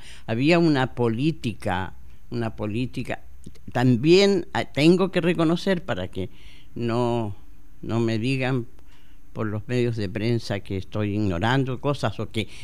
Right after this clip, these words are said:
estoy, eh, eh, eh, juzgando desde un solo lado, también el país era mucho más chico. Había menos gente,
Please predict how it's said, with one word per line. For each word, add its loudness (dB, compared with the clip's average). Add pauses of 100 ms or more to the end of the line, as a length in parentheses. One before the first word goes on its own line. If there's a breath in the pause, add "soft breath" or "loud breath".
(120)
estoy, -2
eh, -6 (120)
eh, -6 (400 loud breath)
eh, -4
juzgando 2
desde -4
un 2
solo 0
lado, 2 (380 loud breath)
también 4
el 2
país -2
era 2
mucho 0
más -4 (100)
chico. -10 (680 soft breath)
Había 2
menos 8
gente, 0